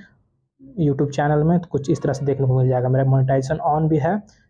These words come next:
इसमें, तो इसमें कुछ इस तरह से देखने को मिल जाएगा आपको।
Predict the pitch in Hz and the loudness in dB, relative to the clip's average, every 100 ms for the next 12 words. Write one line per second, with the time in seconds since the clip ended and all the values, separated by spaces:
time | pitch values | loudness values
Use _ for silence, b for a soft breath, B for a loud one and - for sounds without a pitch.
0 | b 147 - 180 208 - - - 143 151 | b -6 0 0 0 -8 -14 -8 -4 -4
1 | 143 151 185 - 147 135 147 139 135 131 | -4 -4 -6 -4 -4 -2 -2 0 0 2
2 | 131 131 127 117 - | 0 0 -2 -4 -6